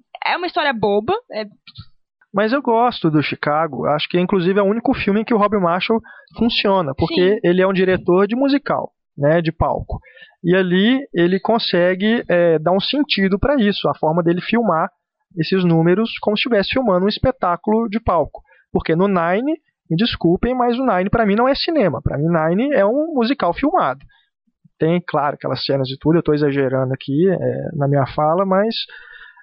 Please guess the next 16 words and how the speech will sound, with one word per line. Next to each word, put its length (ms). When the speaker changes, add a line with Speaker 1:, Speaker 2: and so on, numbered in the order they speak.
Speaker 2:
É, 360
o, 80
o, 300
o 80
que 120
tem 200
de 120
cinema 480
ali 120
em 100
Nine, 260
pra 100
mim, 100
é 40
muito 340
pouco. 420